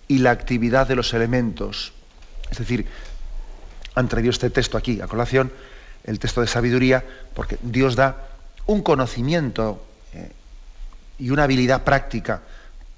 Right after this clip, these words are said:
para poder nosotros desarrollar los talentos y para expresar lo que es la vida, expresarla en el arte. Una sabiduría práctica le llama aquí. ¿Mm? Y, y además, bueno, pues digamos que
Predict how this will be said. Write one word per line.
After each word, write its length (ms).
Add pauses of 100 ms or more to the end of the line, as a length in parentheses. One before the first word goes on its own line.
para 600 (180)
poder 320
nosotros 580 (460)
desarrollar 600
los 340
talentos 760
y 80
para 180
expresar 480
lo 100
que 80
es 100
la 120
vida, 340 (480)
expresarla 480
en 120
el 160
arte. 360 (340)
Una 140
sabiduría 460
práctica 460
le 100
llama 220
aquí. 160 (200)
¿Mm? 80 (2500)
Y, 500
y 60
además, 240
bueno, 240
pues 260
digamos 540
que 360